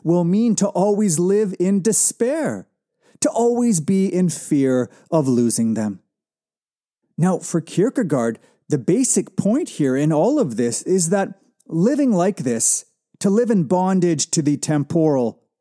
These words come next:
is to live in a deficient and ultimately unhappy state. It's only when we heed the call of the eternal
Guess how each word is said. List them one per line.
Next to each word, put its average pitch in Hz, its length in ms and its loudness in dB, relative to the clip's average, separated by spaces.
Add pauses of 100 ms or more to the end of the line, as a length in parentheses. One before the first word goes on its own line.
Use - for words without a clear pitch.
(240)
is 175 180 0
to 180 140 2
live 139 400 0 (260)
in 165 240 2
a 131 160 -2
deficient 143 800 -2
and 160 300 0
ultimately 147 640 0
unhappy 139 460 0
state. 269 440 -2 (1040)
It's 180 300 0
only 190 420 2
when 160 240 0
we 160 120 0
heed 202 400 0
the - 80 2
call 202 640 0
of 160 260 -2
the 185 260 0
eternal 220 720 -2